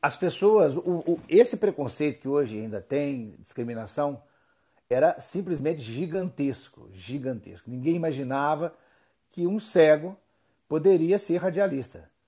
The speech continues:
Radialista. É, eu, eu chegava pra trabalhar em rádio, "Pô, mas você, como é que você quer trabalhar em rádio se você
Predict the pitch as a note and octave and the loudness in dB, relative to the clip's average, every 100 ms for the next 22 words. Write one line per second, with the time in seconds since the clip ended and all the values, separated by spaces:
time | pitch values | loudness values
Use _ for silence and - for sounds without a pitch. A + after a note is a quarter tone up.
0 | _ _ - B2 G3 A#3+ F#3 C3 - F2 | _ _ -2 0 4 4 4 -2 -4 -14
1 | - _ _ _ _ - G2+ A#2+ A#2 A2 | -14 _ _ _ _ -8 -4 0 -2 -2
2 | B2+ C3 C#3 C#3+ C#3 C3 C3 C3 A#2 C#3 | -2 0 2 0 0 2 2 0 0 0
3 | C3+ - C3+ G#2+ - - - _ _ _ | 0 -2 -4 -6 -12 -14 -16 _ _ _
4 | _ _ _ _ - - E3+ F3+ D#3+ C3+ | _ _ _ _ -14 -10 -4 -2 2 2
5 | C3 B2+ G2+ B2 - A#2 A2 - G#2 F#2+ | 2 0 -2 -2 -4 -8 -10 -8 -8 -8